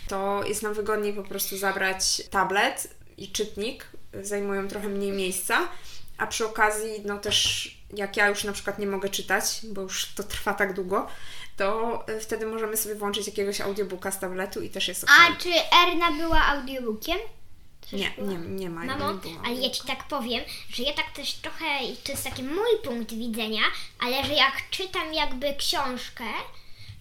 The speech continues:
Speaker 3: to bardziej mnie ona zawsze wciąga, taka z papieru, bo tak,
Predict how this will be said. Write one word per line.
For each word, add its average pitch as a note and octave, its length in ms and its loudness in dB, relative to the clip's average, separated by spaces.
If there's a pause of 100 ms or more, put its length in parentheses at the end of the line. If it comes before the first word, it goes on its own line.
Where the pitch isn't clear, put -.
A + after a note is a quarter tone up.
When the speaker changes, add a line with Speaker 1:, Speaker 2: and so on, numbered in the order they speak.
Speaker 3:
to D4 1000 2 (540)
bardziej D4+ 600 10
mnie C#4+ 340 0
ona C#4 280 0
zawsze C#4 360 0
wciąga, B3 640 0
taka A#3+ 240 -4
z - 60 -8
papieru, B3 600 -2 (360)
bo C#4+ 240 4
tak, D#4 220 8